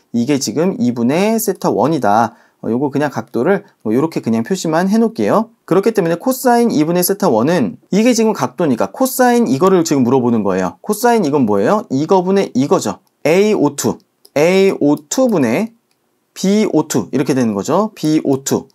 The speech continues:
그런데 에이오투 지금 위에서 구했죠. 지금 삼 케이예요. 그리고 비오투는 아까 이 루트 이 케이다라고 했습니다.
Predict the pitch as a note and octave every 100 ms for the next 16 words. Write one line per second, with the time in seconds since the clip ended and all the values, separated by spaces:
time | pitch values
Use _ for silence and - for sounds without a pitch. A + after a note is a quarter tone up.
0 | _ _ - G#3+ A#3 - F3 A3 G#3 G#3
1 | G3+ F3+ C3+ F3+ F3+ F3 D3 C3+ C#3 C3
2 | B2 B2 - C4+ C4 C4 E3+ A2 G2 F2
3 | - _ _ E3 F#3+ G3 - A3+ C#3+ D3
4 | - G3 A2 - E3+ G#3 B3+ B3+ _ _
5 | _ D#3 F#3 G3+ C3+ C3 - - C#3+ D3+
6 | - G3+ G3 G#3+ G#3+ E3+ A2 E3 E3+ B2+
7 | G2+ G2